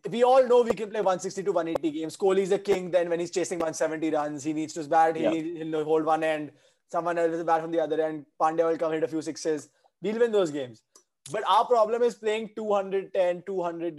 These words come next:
Speaker 1: games, which is the kind of games that we get, that, like, in the knockouts, if we get a West Indies or an England, that could happen. And we need to
Speaker 2: Yep.
Speaker 1: be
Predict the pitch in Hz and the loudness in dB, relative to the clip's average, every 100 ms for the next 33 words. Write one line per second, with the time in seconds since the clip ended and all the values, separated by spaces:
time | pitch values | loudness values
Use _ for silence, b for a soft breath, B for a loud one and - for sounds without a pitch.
0 | 143 151 151 - _ _ _ 180 196 247 | -8 -8 -10 -14 _ _ _ -2 0 0
1 | 226 240 220 233 196 220 226 202 190 214 | 0 0 0 0 -4 -4 -4 -4 -2 -4
2 | 175 196 196 170 190 190 196 175 185 190 | 0 0 -2 -2 -2 0 -4 -4 -6 -6
3 | 180 170 190 180 170 180 185 190 160 - | -4 -2 -4 -4 -6 -4 -2 -2 -4 -4
4 | 196 180 170 175 170 156 156 160 151 156 | -8 -6 -4 -6 -6 -6 -6 -4 -4 -4
5 | - 151 151 135 131 117 _ _ _ _ | -4 -4 -4 -6 -14 -18 _ _ _ _
6 | 156 185 196 214 240 233 | -6 -4 -4 -4 -4 -4